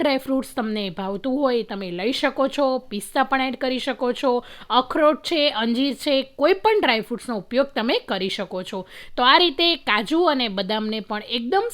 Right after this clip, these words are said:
સારી રીતે ઘીની અંદર જ રોસ્ટ કરવાના છે. એનો જે ક્રન્ચી ફ્લેવર છે એ એકદમ સુખડીમાં સરસ લાગતો હોય છે. તો કાજુ અને બદામ પણ કલર ચેન્જ થઈ ગયો છે, તો એને પણ આપણે પ્લેટની અંદર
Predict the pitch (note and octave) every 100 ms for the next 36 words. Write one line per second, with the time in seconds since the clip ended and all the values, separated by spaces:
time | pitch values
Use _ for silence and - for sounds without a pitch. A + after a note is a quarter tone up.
0 | D#4+ A#3 A3+ G#3+ G#3 G#3 G3+ E3+ G3+ G#3
1 | G#3 F#3+ F#3 F#3+ C4+ G4+ D#4 D#4 - D4+
2 | C4 C4 C4 C4 - C4 B3+ - - B3
3 | F4+ G#4 G#4+ G#4+ - C#4 C4+ F#4+ A#4 -
4 | D#4+ B3 G#3+ G#3 - G#3+ G#3 - A3 G#3
5 | F3+ D4+ G#4+ - - A3 G#3+ C4 A#4+ C4
6 | G3 F#3+ G3 E3+ - F3 E3 F3 - D3+
7 | C#3 _ - _ _ - _ - - -
8 | - A#3 G3+ A3 G#3+ C4 C#4+ C4 A3 G3+
9 | F#3+ C4+ D4+ C4+ C4+ C4 G3+ G3+ - A3
10 | G3 - A3 A3 C#4+ C4+ C#4 D4+ C4+ C4+
11 | - - G#3+ A3 C4+ D4 C4+ G#3 A3 G#3
12 | F#3+ F#3 G3+ F#3+ F#3+